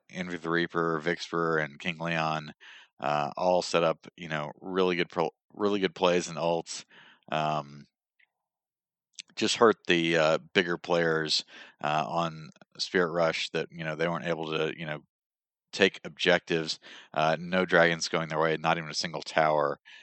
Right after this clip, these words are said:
Uh, so a really impressive game, uh, for game one on the side of Dominus.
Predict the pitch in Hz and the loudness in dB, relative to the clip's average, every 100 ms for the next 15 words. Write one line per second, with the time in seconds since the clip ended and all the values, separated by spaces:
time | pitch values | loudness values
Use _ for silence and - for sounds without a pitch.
0 | _ - 76 76 - 92 95 131 123 104 | _ -8 -4 -2 0 0 4 4 4 2
1 | 104 101 82 92 92 92 82 - 80 80 | 0 0 0 4 4 2 -2 -4 -2 0
2 | 78 - - 90 90 82 87 85 85 80 | 0 -4 -6 -2 0 0 -2 -2 -2 -2
3 | 76 85 80 - 80 78 80 - - 80 | -4 -2 -2 -4 -4 -6 -10 -4 0 2
4 | 76 73 67 - 78 78 71 71 - | 2 0 -6 -4 -2 -2 -4 -10 -14